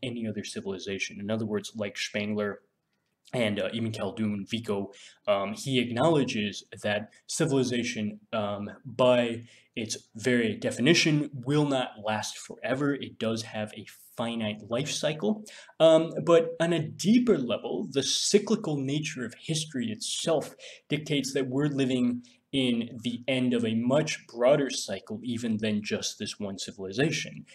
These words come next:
The Kali Yuga, or the final Dark Age,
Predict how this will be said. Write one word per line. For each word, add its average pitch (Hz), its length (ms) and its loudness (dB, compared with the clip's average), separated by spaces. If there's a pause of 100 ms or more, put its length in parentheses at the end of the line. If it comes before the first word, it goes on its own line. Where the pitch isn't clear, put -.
(120)
The 135 320 -2
Kali 185 280 4
Yuga, 156 400 -2
or 101 340 -4
the 101 120 -10
final 123 580 -2 (180)
Dark 120 320 -2
Age, - 420 -12